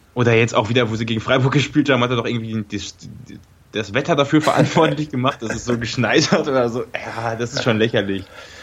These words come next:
Also ich, ich, ich, interessant ist auf jeden Fall, dass, dass,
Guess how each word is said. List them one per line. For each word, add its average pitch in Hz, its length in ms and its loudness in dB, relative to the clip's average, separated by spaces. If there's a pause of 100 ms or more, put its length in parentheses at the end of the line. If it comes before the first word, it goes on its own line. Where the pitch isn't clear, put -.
(100)
Also 113 240 4
ich, - 260 -4
ich, 117 220 -8
ich, - 360 -16 (560)
interessant 139 500 2
ist 147 100 -2
auf 131 140 0
jeden 131 140 2
Fall, 123 260 0 (280)
dass, - 280 -2
dass, - 320 -2